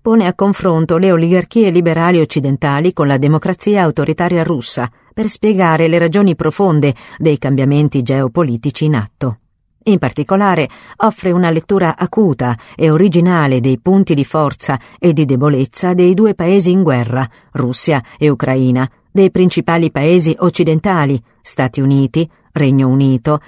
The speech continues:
Germania e Francia, dei paesi scandinavi e dell'Europa orientale, senza dimenticare il resto del mondo nel suo complesso. I lettori ritroveranno qui gli elementi che hanno sempre reso unici e preziosi gli studi di Todd:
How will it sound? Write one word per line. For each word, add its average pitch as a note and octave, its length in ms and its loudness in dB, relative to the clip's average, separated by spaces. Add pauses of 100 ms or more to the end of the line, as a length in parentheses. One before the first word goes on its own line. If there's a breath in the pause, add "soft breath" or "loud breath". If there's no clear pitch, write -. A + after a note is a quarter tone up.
(100)
Germania C#3 800 0
e D3+ 120 -4
Francia, A#2+ 640 -4 (340 soft breath)
dei G3 220 2
paesi E3+ 420 2
scandinavi E3+ 760 0 (160 loud breath)
e G#3+ 140 0
dell'Europa F#3 640 2
orientale, D3+ 640 0 (140 loud breath)
senza F3+ 380 -2
dimenticare C3+ 720 0
il B2 100 0
resto C#3 320 -2
del D#3+ 180 2
mondo B2 400 2
nel F3 140 0
suo D#3+ 160 -4
complesso. B2 720 -4 (440)
I A#3 140 2
lettori G3 520 0 (300 soft breath)
ritroveranno E3+ 760 0
qui G#3 260 0
gli F#3 100 -2
elementi F#3+ 560 0 (220 loud breath)
che G#3 100 -4
hanno F#3+ 220 0
sempre G#3 380 0
reso D#3+ 420 0 (220 loud breath)
unici F3 440 2
e B2+ 80 -4
preziosi G3+ 540 -2
gli D3+ 100 0
studi D#3+ 300 0
di B2 180 -4
Todd: A#2 340 -4